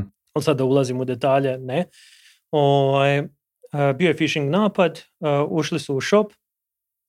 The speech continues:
a, uspjeli su se, a,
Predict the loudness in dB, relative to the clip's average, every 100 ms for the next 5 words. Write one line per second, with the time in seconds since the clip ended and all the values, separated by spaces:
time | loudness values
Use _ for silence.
0 | _ -2 2 4 4 2 -4 -4 -2 -2
1 | -6 -6 -2 -2 -2 -2 -4 -4 -4 -2
2 | -2 -2